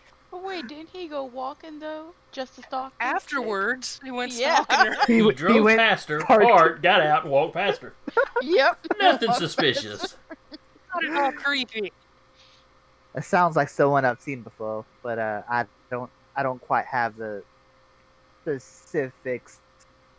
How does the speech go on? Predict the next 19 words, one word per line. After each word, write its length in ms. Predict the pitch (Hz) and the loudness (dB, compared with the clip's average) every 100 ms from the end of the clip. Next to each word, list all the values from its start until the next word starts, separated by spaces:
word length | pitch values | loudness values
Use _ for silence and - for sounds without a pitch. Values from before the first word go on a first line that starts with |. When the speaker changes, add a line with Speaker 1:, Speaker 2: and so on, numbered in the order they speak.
| - | -10
Speaker 3:
Uh, 460 | 110 110 110 113 110 | -4 0 0 0 -2
I, 180 | 131 123 - | -4 -4 -8
I 60 | 135 | -12
mean, 160 | 135 | -8
dressing 300 | 123 160 151 | -4 -4 -2
like 180 | 156 147 | -4 -4
a 40 | 135 | -2
hippie 560 | 147 - 123 127 127 127 - | -4 -4 -6 -6 -8 -16 -16
in 180 | 127 127 | -12 -10
this 140 | 131 | -8
day 180 | 147 131 | 0 0
and 100 | 123 | 0
age 300 | 127 120 - - | -2 -4 -8 -8
kinda, 360 | 123 113 110 - _ _ _ _ _ _ _ _ _ _ - | -6 -6 -10 -16 _ _ _ _ _ _ _ _ _ _ -8
kinda 200 | 143 123 | -6 -4
narrows 320 | 135 127 131 | 0 0 0
it 100 | 110 | -2
down 300 | 160 131 123 | 0 0 0
significantly, 720 | 123 123 135 - - 104 110 | -6 -8 -8 -8 -12 -14 -14